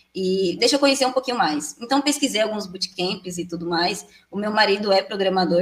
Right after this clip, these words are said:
né? Então ele me indicou alguns bootcamps. É, esse, o que foi mais interessante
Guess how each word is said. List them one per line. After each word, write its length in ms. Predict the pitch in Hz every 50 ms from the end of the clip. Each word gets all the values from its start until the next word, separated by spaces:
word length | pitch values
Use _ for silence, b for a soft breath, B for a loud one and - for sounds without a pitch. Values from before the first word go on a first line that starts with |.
| 196
né? 100 | 185 175
Então 220 | 180 180 180 190 180
ele 120 | 185 190
me 100 | 190 190
indicou 280 | 185 196 190 - - 180
alguns 440 | 180 175 180 175 185 175 185 - -
bootcamps. 840 | _ 175 175 175 - 180 180 185 185 220 180 - 233 - - - b b b b b b -
É, 520 | 170 175 180 180 180 180 175 175 175 - - -
esse, 420 | 214 233 254 269 262 254 240 - -
o 60 | 233
que 100 | - 214
foi 160 | - 233 233
mais 260 | 226 233 226 254 254
interessante 880 | 269 262 262 254 - 202 190 - 214 220 240 254 247 - 196 175 170